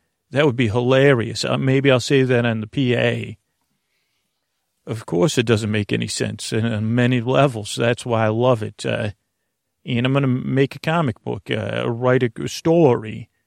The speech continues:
Yeah, but really, what I'm gonna do is help the two of you here on Earth, uh, here in the towns, this large retirement community. We'll crack some cases. But for the time, maybe this dialogue, the two of you could support one another,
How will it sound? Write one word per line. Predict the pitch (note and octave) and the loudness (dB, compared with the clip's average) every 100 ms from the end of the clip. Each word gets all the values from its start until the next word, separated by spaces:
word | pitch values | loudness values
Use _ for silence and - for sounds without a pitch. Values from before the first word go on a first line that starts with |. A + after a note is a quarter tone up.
| _ _ _ _ _ _ _ | _ _ _ _ _ _ _
Yeah, | - A#2 A#2 | -4 -2 0
but | C#3+ | 2
really, | D3+ F3 | 4 4
what | A#2+ B2 | 4 2
I'm | B2+ | 0
gonna | A#2 | 2
do | B2 | 2
is | A2+ | 2
help | C3+ C3 | 0 -2
the | C3 | -2
two | A#2+ C3+ B2+ | -4 -2 -2
of | A#2 | -2
you | D#3+ E3+ B2 | -2 0 0
here | B2+ - C3+ B2 | -2 0 0 2
on | B2 C3 | 2 2
Earth, | G3 F#2 - A#2+ | 0 -2 -6 -6
uh, | G#2+ A2 | -6 -4
here | A2 C#3+ B2+ | -2 0 0
in | B2+ | 0
the | B2 | 0
towns, | A#2+ D3+ D3 C3+ G2+ - | -2 0 2 0 -2 -6
this | A2+ - | -8 -6
large | A#2+ A#2+ A#2+ - | -4 -2 -2 -4
retirement | A#2 - B2 A2+ A#2 | -8 -2 0 0 -4
community. | - A#2+ A2+ C3+ | -6 -4 -2 -4
We'll | D3+ C#3 | -2 -4
crack | - C3+ A#2+ - | -2 0 0 -2
some | - A#2 | -8 -8
cases. | - G#2+ A2+ - A#2 A#2 - - _ _ _ _ _ _ _ _ _ _ _ _ | -6 -6 -6 -6 -6 -8 -10 -14 _ _ _ _ _ _ _ _ _ _ _ _
But | E3 C#3+ | -6 -4
for | D#3+ | -4
the | C#3 | -4
time, | - F#3+ F#3 A#2+ | 0 2 2 0
maybe | C3 C#3+ | 0 0
this | C3+ - | 0 -2
dialogue, | - A#2+ A#2 A#2 A#2 A2+ A2 | -2 0 0 2 0 -2 -4
the | A2 | -8
two | G#2+ F3+ D#3+ | -4 0 0
of | B2+ | 0
you | C#3+ C#3 | 0 -2
could | - A#2+ | -2 -6
support | - B2 C3 A#2 | -4 -4 -4 -4
one | A2+ A2 | -4 -8
another, | G2+ G2+ G#2+ A2 A#2 | -8 -12 -8 -8 -8